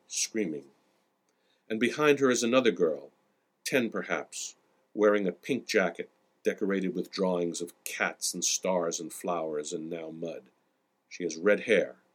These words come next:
There is mud in her hair. Simple descriptions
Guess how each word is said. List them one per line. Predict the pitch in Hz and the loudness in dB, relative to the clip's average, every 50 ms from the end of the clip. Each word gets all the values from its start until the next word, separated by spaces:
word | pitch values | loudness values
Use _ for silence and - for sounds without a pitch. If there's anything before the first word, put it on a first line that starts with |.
| _ _ _ _ _ _ _ _ _ _ _ _ | _ _ _ _ _ _ _ _ _ _ _ _
There | - 98 92 | -8 -6 -6
is | 87 85 | -4 -2
mud | 95 95 98 90 78 71 - - _ _ | 0 2 2 2 2 -2 -6 -14 _ _
in | 101 95 90 | -6 -6 -6
her | 85 87 82 | -4 -6 -6
hair. | 73 - 92 82 76 69 - _ _ _ _ _ _ _ _ _ _ _ _ _ _ _ _ _ _ _ _ _ _ _ _ _ _ _ _ _ _ _ _ _ _ _ _ _ _ _ _ _ _ _ _ _ | -6 -6 -6 -6 -6 -8 -12 _ _ _ _ _ _ _ _ _ _ _ _ _ _ _ _ _ _ _ _ _ _ _ _ _ _ _ _ _ _ _ _ _ _ _ _ _ _ _ _ _ _ _ _ _
Simple | - - - 233 233 240 | 0 2 4 4 4 2
descriptions | 202 - - - - 156 143 - - - 87 82 82 - - - | 0 2 0 2 6 6 6 6 4 0 -2 -4 -4 -6 -8 -8